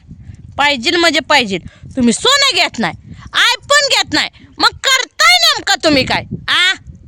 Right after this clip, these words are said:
भावाला तीन वर्ष, दोन वर्ष झालं मोबाईल वापर, तेव्हा म्हणलं भावाला iPhone वापरतोय म्हणून. आ, मला पाहिजे iPhone, आपण दोघं निमा निमा वापरू. आज दुपारपर्यंत मी न दुपारपर्यंत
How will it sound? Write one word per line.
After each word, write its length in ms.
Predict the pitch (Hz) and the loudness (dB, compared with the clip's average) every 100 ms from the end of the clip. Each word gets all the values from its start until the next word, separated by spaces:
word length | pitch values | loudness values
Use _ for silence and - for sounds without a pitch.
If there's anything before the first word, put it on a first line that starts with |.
| - - - | -20 -16 -6
भावाला 480 | 262 466 415 494 539 | 0 2 2 2 0
तीन 300 | - 554 571 | 0 2 2
वर्ष, 260 | 554 523 | 2 2
दोन 320 | 539 494 508 508 | 0 2 2 2
वर्ष 140 | 508 | 0
झालं 280 | 453 466 453 | 2 2 4
मोबाईल 300 | 453 415 427 | 2 4 4
वापर, 280 | 415 403 403 | 2 2 -2
तेव्हा 220 | 466 466 | 2 2
म्हणलं 320 | 494 466 440 | 2 2 2
भावाला 320 | 415 381 370 359 | 6 6 6 2
iPhone 260 | - 330 | 2 0
वापरतोय 440 | 302 277 233 214 202 | 2 2 0 -2 -6
म्हणून. 220 | 185 - - - - - - - | -6 -10 -20 -20 -20 -14 -12 -2
आ, 180 | 285 320 - - - - 226 | -2 -2 -4 -8 -6 -6 -4
मला 300 | 277 392 480 | 0 2 2
पाहिजे 360 | 508 494 370 | 0 0 2
iPhone, 420 | 381 339 - - - - - _ - - | 2 2 0 -4 -6 -14 -20 _ -20 -10
आपण 360 | 233 302 349 494 | -2 0 0 0
दोघं 280 | 494 539 523 | 2 2 2
निमा 280 | 523 523 508 | 0 2 2
निमा 240 | 508 494 494 | 2 2 4
वापरू. 440 | 480 - 247 214 - - - - - _ - | 2 0 -2 -4 -6 -16 -20 -20 -20 _ 0
आज 180 | 392 | 0
दुपारपर्यंत 640 | 330 302 - 453 - 453 415 415 | 0 0 2 2 4 2 2 0
मी 240 | 440 427 | 0 0
न 20 | |
दुपारपर्यंत 680 | 392 285 427 320 392 392 294 | -2 2 2 2 2 2 0